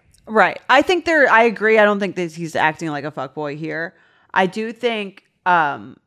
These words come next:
there's something that I used to think too, and you can tell me if that's wrong, of the idea of, like, if this person really liked me as much as, like, they were acting like they did,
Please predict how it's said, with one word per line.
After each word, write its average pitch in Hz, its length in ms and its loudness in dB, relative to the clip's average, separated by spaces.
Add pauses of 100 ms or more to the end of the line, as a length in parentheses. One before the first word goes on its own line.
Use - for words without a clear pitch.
(340)
there's 202 220 -4
something 208 540 -6
that 170 140 0
I 175 200 6
used 190 260 -8
to 180 60 -14
think 170 260 -14
too, 175 360 -10
and 175 100 -10
you 165 80 -14
can 170 120 -12
tell 160 140 -8
me 147 140 -6
if 135 80 -10
that's 143 280 -6
wrong, 147 360 -2
of 165 100 -8
the 165 120 -4
idea 147 320 -4
of, 143 100 -6
like, 139 320 -4 (580)
if 226 200 2
this 254 160 -2
person 208 440 2
really 190 220 2
liked 196 360 4
me 170 260 -2
as - 160 -8
much 170 180 -6
as, 175 140 -6
like, 165 160 0
they 165 120 2
were 156 180 2
acting 190 460 2
like 165 180 -8
they 156 260 -8
did, 147 500 -10